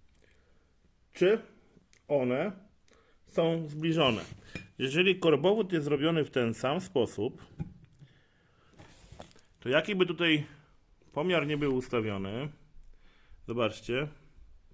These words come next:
mamy zero sześć. Zero sześć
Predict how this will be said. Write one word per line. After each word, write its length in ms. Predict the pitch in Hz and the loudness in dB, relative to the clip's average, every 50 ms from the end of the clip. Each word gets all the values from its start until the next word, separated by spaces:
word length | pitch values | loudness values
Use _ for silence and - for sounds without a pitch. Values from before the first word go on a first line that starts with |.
| _ _ _ _ - - - - _ _ _ _ _ _ - - - - - _ _ _ _ _ - | _ _ _ _ -20 -20 -20 -20 _ _ _ _ _ _ -20 -20 -20 -20 -20 _ _ _ _ _ -8
mamy 300 | 110 123 135 135 135 127 | -4 -2 0 0 0 0
zero 260 | 117 135 135 123 127 | 0 0 2 2 0
sześć. 600 | 120 - - 120 101 92 92 - - - - - - _ _ _ _ _ _ _ _ _ _ _ _ _ _ _ _ _ _ _ _ _ _ _ _ _ _ _ _ _ _ _ _ - | 0 -2 -2 -2 -2 -4 -6 -12 -18 -20 -20 -20 -20 _ _ _ _ _ _ _ _ _ _ _ _ _ _ _ _ _ _ _ _ _ _ _ _ _ _ _ _ _ _ _ _ -16
Zero 360 | 101 98 117 127 120 113 110 | -8 -2 0 0 2 0 0
sześć 640 | - - 113 104 104 113 135 147 - - - - | -2 -4 -4 -4 -2 -2 -4 -6 -8 -10 -14 -16